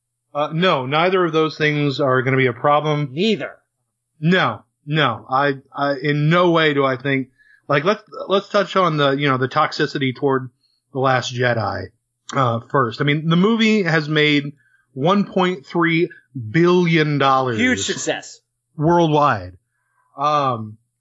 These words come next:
Speaker 1: no amount of whiny fanboys on the internet. And I, you know what? I'm, I'm, no, I'm, I'm not gonna even, I'm not even gonna call them fanboys. They don't deserve that.
Speaker 2: <laughs>
Speaker 1: Uh, you know, these angry mobs on the internet, uh, you know, whining because they didn't get a badass,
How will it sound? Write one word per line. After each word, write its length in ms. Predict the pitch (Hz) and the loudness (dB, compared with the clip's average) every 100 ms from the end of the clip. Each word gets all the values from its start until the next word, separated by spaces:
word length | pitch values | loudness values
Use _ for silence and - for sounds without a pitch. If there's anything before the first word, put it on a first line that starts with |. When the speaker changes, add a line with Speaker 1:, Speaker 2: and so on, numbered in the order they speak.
| _ _ _ - | _ _ _ -6
Speaker 1:
no 400 | 151 180 208 226 | 0 2 4 2
amount 440 | 208 196 185 185 | 2 2 2 0
of 160 | 156 147 | -2 -2
whiny 400 | 139 156 175 180 | 0 0 0 0
fanboys 920 | - 170 170 165 151 143 135 131 127 - | 0 2 2 2 2 4 2 0 -4 -4
on 300 | 139 139 135 | 0 0 2
the 140 | 131 | 2
internet. 440 | 147 147 123 113 117 | 2 2 2 0 -2
And 120 | 156 208 | 0 2
I, 200 | 285 226 | 2 2
you 120 | 254 | 2
know 80 | 269 | 2
what? 140 | 262 | 0
I'm, 200 | 226 233 - _ - | -2 -4 -8 _ -8
I'm, 260 | 202 214 208 | -2 0 2
no, 240 | 208 135 | 2 2
I'm, 400 | 135 196 196 - - | 0 0 -2 -8 -10
I'm 340 | - 185 214 202 | -2 0 0 0
not 180 | 196 | 0
gonna 160 | 190 175 | 0 -2
even, 180 | 170 170 | -2 -2
I'm 140 | 185 | 0
not 140 | 254 240 | 2 2
even 140 | 214 | 2
gonna 140 | 196 170 | 2 2
call 160 | 185 160 | 0 0
them 80 | 131 | 0
fanboys. 500 | 151 139 117 110 107 | 2 2 2 0 0
They 120 | 156 | 0
don't 160 | 175 | 0
deserve 360 | 147 123 120 120 | -2 -2 -2 -4
that. 320 | 101 92 - - | -6 -10 -10 -16
Speaker 2:
<laughs> 40 | _ _ _ _ _ _ | _ _ _ _ _ _
Speaker 1:
Uh, 300 | 143 156 143 | -2 0 0
you 120 | 160 | 2
know, 60 | 160 | 0
these 220 | 160 156 - | 0 -2 -2
angry 460 | 180 220 220 220 | 2 2 2 2
mobs 720 | 190 160 160 170 156 143 139 147 | 2 4 4 4 4 2 0 0
on 100 | 147 | 0
the 160 | 135 | 0
internet, 420 | 151 151 131 110 104 _ _ _ _ _ _ 135 | 2 2 2 -2 -4 _ _ _ _ _ _ -8
uh, 220 | 127 127 | -4 -4
you 120 | 143 | 0
know, 80 | 135 | 0
whining 680 | 123 151 170 180 185 175 165 | 0 0 2 2 2 2 0
because 340 | 151 160 151 131 | 0 0 0 2
they 140 | 156 | 2
didn't 240 | 160 165 | 2 0
get 160 | 147 151 | 0 0
a 60 | 127 | 0
badass, 840 | 110 151 156 151 147 143 139 - | 0 0 2 2 2 0 -2 -8